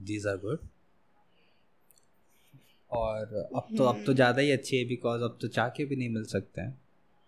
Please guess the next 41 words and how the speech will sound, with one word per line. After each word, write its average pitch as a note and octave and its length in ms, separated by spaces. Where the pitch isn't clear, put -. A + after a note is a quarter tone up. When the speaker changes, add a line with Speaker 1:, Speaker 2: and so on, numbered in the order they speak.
Speaker 2:
I'm D#4+ 140
sorry? C4 240
Speaker 1:
अब - 80
तो B2+ 80
क्योंकि B2+ 280
चाह G2 280
के A#2 160
भी A#2+ 120
नहीं A2 120
मिल G#2 120
सकते G#2 320
हैं, D#3 240
it's - 120
all A#2 280
lockdown G#2 400
यार। G#2+ 280
हाँ? D4 140
Speaker 2:
हाँ, A3 360
it's A3+ 120
all A#3 220
Speaker 1:
So, - 140
Speaker 2:
lockdown। A2+ 340
Speaker 1:
I G#2 100
Speaker 2:
And A#3+ 180
then B3+ 200
it's B3 120
college? A#3 440
Speaker 1:
Yeah, A2 280
after - 280
that F2 220
college, D3 380
she's G2+ 260
away G2 220
with G2 140
her B2+ 160
college, A#2+ 480
I'm G2 180
away G2 240
with F#2 120
my A#2+ 120
college, A2 560